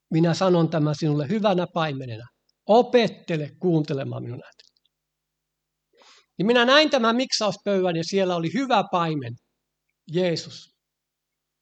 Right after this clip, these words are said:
Se oli vedetty ihan se taso, kuulkaa, sinne pakkasen puolelle.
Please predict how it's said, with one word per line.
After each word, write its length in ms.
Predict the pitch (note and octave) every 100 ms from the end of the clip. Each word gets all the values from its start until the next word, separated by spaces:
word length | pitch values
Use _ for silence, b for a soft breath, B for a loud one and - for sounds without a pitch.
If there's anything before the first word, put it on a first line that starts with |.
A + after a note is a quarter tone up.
| _ _ _ _ -
Se 80 |
oli 180 | E3 F3
vedetty 400 | F#3 F3+ F3+ E3+ - -
ihan 340 | B3+ B3 A#3
se 120 | A3 G3+
taso, 400 | G3+ F#3+ F#3 D#3
kuulkaa, 500 | E3+ D3+ C#3+ D3 C3+
sinne 220 | C#3+ C#3 C#3
pakkasen 640 | A#3+ A#3 - E3+ E3 C#3
puolelle. 380 | A#2+ B2 A#2+ A#2+